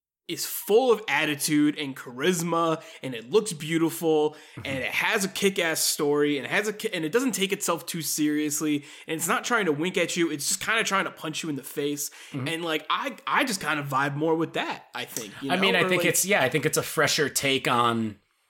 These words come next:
Speaker 2: like, Birds of Prey is doing something new. Birds of Prey is trying to do what Suicide Squad failed in doing.
Speaker 1: Sure.
Speaker 2: And I remember when me and you watched that, like, we were blown away by that movie 'cause we went in like,
Speaker 1: Yeah.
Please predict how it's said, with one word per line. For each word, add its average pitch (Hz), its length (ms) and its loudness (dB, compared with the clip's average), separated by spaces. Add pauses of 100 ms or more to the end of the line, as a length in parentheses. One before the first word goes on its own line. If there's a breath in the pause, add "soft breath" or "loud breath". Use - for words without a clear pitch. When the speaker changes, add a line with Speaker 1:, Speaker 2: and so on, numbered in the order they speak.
(240)
Speaker 2:
like, 131 360 2
Birds 180 280 4
of - 80 -8
Prey 170 200 4
is 151 100 0
doing 143 260 0
something 123 520 0
new. 127 300 2
Birds 196 300 4
of 151 80 -8
Prey 196 160 4
is 151 100 2
trying 196 380 2
to - 100 -2
do 147 240 2
what 131 140 0
Suicide 147 560 4
Squad 123 340 0
failed 120 320 4
in 120 140 -2
doing. 120 500 2 (420 soft breath)
Speaker 1:
Sure. 139 260 -10 (1300)
Speaker 2:
And 135 280 2
I 139 120 2
remember 175 280 4
when 147 160 4
me 165 160 4
and 156 80 4
you 220 120 2
watched 131 340 4
that, 185 220 4
like, 127 140 2
we 196 120 -2
were - 200 -6 (180)
blown 175 340 2
away 185 260 6
by 135 180 4
that 120 200 2
movie 117 240 2
'cause 123 120 -2
we 185 120 0
went 190 200 4
in 165 140 4
like, 147 200 4
Speaker 1:
Yeah. - 40 -16